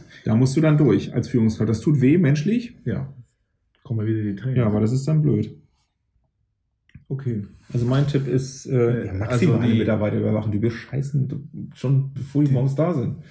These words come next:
Speaker 2: <laughs> Die Toilette also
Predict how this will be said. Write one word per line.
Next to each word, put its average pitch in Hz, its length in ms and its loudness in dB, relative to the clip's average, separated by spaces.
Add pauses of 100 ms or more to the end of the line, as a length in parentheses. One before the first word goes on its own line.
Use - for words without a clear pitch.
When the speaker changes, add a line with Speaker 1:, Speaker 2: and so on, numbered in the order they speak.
(160)
Speaker 2:
<laughs> - 100 -4 (2250)
Die 127 120 0
Toilette 135 600 0
also 110 500 -4